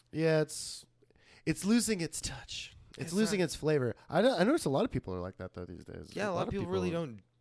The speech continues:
Speaker 2: slam, like, we used to, you know, growing up at house
Speaker 1: Yeah, well,
Speaker 2: parties,
Speaker 1: yeah,
Speaker 2: it was just,
Speaker 1: that's
Speaker 2: like,
Speaker 1: a little bit different, though.
Speaker 2: trash can punches and
Speaker 1: <laughs>
Speaker 2: stuff. Well, just in general, like, y-, like, cocktail bars start serving more craft beers.
Speaker 1: Yeah.
Speaker 2: You know, uh,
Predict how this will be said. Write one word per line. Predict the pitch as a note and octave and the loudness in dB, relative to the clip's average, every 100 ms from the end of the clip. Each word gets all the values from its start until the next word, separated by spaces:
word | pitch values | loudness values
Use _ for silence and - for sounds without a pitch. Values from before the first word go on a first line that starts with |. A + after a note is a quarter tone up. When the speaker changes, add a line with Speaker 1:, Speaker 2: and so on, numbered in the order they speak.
| _ _ _ _ - | _ _ _ _ -10
Speaker 2:
slam, | - - C3+ C#3 C#3 | -8 -8 -6 -6 -4
like, | B2+ | -6
we | C3+ D#3 | -8 -10
used | D3 - | -10 -12
to, | A2 | -14
you | D3 D#3 | -10 -8
know, | A#2+ | -8
growing | A2+ C3 A#2+ | -6 -6 -4
up | B2 - | -6 -8
at | G#2+ - | -12 -10
house | A#2+ A#2 | -8 -8
Speaker 1:
Yeah, | |
well, | F2 | -6
Speaker 2:
parties, | B2 A#2+ A#2+ G#2 | -4 -4 -4 -4
Speaker 1:
yeah, | G#2+ | -4
Speaker 2:
it | F#2 | -6
was | F2+ | -10
just, | F2+ F2+ | -10 -8
Speaker 1:
that's | G#2+ | -8
Speaker 2:
like, | F#2 | -8
Speaker 1:
a | |
little | D#2+ E2 | -10 -12
bit | E2+ | -12
different, | F#2 F2+ - | -10 -12 -14
though. | F2 | -10
Speaker 2:
trash | F#2 B2 A#2 A#2 | -6 -4 -4 -6
can | C3+ A#2+ A2 | -8 -8 -6
punches | A#2 A#2 A#2+ A#2 | -6 -6 -4 -4
and | C#3 | -2
Speaker 1:
<laughs> | |
Speaker 2:
stuff. | C#3+ A#2+ A#2+ G#2 - - | -2 -4 -6 -12 -14 -8
Well, | G#3+ | -4
just | G#3 G#3 | -4 -6
in | G#3 | -4
general, | C#3+ E3 B2 | -2 -2 -2
like, | A#2+ B2 | -4 -6
y-, | C#3+ | -10
like, | C3 C3 | -8 -8
cocktail | - C#3+ D3 - D3+ | -8 -8 -8 -8 -10
bars | C3 A#2+ A#2+ A#2+ - - - _ _ _ _ _ _ _ _ _ _ - | -6 -4 -4 -4 -8 -12 -14 _ _ _ _ _ _ _ _ _ _ -14
start | - A#2 G#2+ | -10 -10 -10
serving | B2 A2+ A2 | -10 -10 -10
more | G2+ | -10
craft | - C3 A#2+ - | -6 -6 -6 -8
beers. | A#2+ A2+ A2 - | -4 -4 -4 -6
Speaker 1:
Yeah. | F2+ F2 _ _ _ _ _ _ _ | -10 -10 _ _ _ _ _ _ _
Speaker 2:
You | G#2+ | -12
know, | G#2 G#2 G#2 G#2 _ _ _ | -10 -10 -10 -12 _ _ _
uh, | - | -20